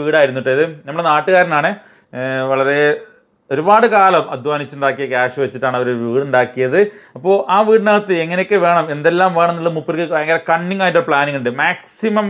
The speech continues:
റേറ്റ് കുറച്ചിട്ട് അത്യാവശ്യം നല്ല രീതിയിലുള്ളൊരു വീട് വെക്കാൻ ഉള്ള ഉദ്ദേശമായിരുന്നു കേട്ടോ അവർക്ക്. അതുകൊണ്ട് തന്നെ ഞാൻ ആ ഒരു ഹോം ടൂർ വീഡിയോയിൽ പറഞ്ഞിട്ടുണ്ടായിരുന്നു പതിനാല് ലക്ഷം രൂപയ്ക്ക് മൂപ്പര് ഒരു ആയിരത്തി ഇരുന്നൂറ്റമ്പത് സ്ക്വയർ ഫീറ്റിൻ്റെ വീട് കംപ്ലീറ്റ് തീർത്തു എന്നുള്ളത്. അപ്പോൾ അതിൻ്റെ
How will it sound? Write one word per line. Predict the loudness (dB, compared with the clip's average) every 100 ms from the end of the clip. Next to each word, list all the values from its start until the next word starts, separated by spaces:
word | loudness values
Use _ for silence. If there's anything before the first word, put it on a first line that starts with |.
| 0
റേറ്റ് | 0 0 0
കുറച്ചിട്ട് | 0 -2 -2 -2 -2 -8 -20 _
അത്യാവശ്യം | -6 -4 -2
നല്ല | 0 2 2 2
രീതിയിലുള്ളൊരു | 2 0 0 0 0
വീട് | 2
വെക്കാൻ | 2 2 -2 -2 -10
ഉള്ള | 0 2 2
ഉദ്ദേശമായിരുന്നു | 0 0 0 0
കേട്ടോ | 0 0
അവർക്ക്. | -2 -8 -10 -16 -2
അതുകൊണ്ട് | 2 4 4
തന്നെ | 2 2
ഞാൻ | 2
ആ | 4
ഒരു | 4 2
ഹോം | 0 0
ടൂർ | 2
വീഡിയോയിൽ | 2 2
പറഞ്ഞിട്ടുണ്ടായിരുന്നു | 0 0 -4 -4 -2
പതിനാല് | -2 0 0
ലക്ഷം | -2 -4 -6
രൂപയ്ക്ക് | -6 -8 -8
മൂപ്പര് | -4 -4
ഒരു | -2 -2 -2
ആയിരത്തി | -2 -6
ഇരുന്നൂറ്റമ്പത് | -10 -8 -8 -8
സ്ക്വയർ | -2 -2 -2
ഫീറ്റിൻ്റെ | -4 0
വീട് | 0 -2 -4
കംപ്ലീറ്റ് | -6 -6 -4 -4 -2 -2
തീർത്തു | -2 0 -2
എന്നുള്ളത്. | -2 -4 -8 _ _ _ _
അപ്പോൾ | 0 2 2 0
അതിൻ്റെ | -2 0 0